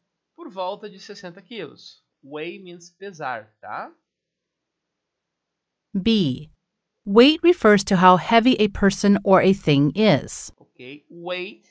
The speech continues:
Speaker 1: refers to how heavy a person or a thing is. Repeat, weight. Então, o peso se refere a quão pesada uma pessoa ou algo é. E por último,
Speaker 2: C. Height refers to how tall a person or a thing is.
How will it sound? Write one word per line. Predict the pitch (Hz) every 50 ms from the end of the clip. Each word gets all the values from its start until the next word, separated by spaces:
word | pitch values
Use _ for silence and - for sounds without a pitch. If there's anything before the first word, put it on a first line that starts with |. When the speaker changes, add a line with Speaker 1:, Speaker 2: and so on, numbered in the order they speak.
| _ _ _ _ _ _ _
Speaker 1:
refers | 165 165 160 _ 175 170 185 175
to | - 185
how | 165 175 185 180
heavy | 185 170 170 180 175 190 190
a | 175
person | - _ 170 151 165 170 - 175
or | 160 151
a | 156 160
thing | _ _ 165 170 180
is. | 180 190 180 175
Repeat, | 156 156 165 190 190 _ - 247
weight. | - 170 190 175 175 226 - _ _ _ _ _ _ _ _ _ _ _ _
Então, | 147 - 170 196
o | 208 208
peso | - 190 175 185 196 196 202
se | 202 _
refere | 180 170 170 - 160 156 147
a | 143
quão | _ _ 165 160
pesada | 175 208 180 151 139 135 123 131 135 139 143
uma | 135 135
pessoa | _ 135 - - 147 143 143 135
ou |
algo | 123 123 123 127 139 147 165 _ _ -
é. | 151 143 - _ _ _ _ _ _ _ _ _ _ _ _
E | 208 208
por | 208 262 240
último, | 226 226 - - 240 262 294 _ _ _ _ _ _ _ _ _ _ _ _ _ _ _ _ _ _ _ _ _ _ _ _ _ _ _ _ _ _ _ _ _
Speaker 2:
C. | - - - - - 240 233 196 151 120 98 151 - _ _ _ _ _ _ _ _ _ _ _ - -
Height | 240 262 320 311 -
refers | 311 302 - - 220 208 196 -
to | - 202
how | 175 - 190 185 180
tall | - - - - - 208 202 -
a | 170 165
person | - - - 202 196 - - 233 233 240 -
or | - 214 208
a | 151 202 202
thing | 196 - - 147 139 143 143 - -
is. | 220 226 180 131 120 117 - - - -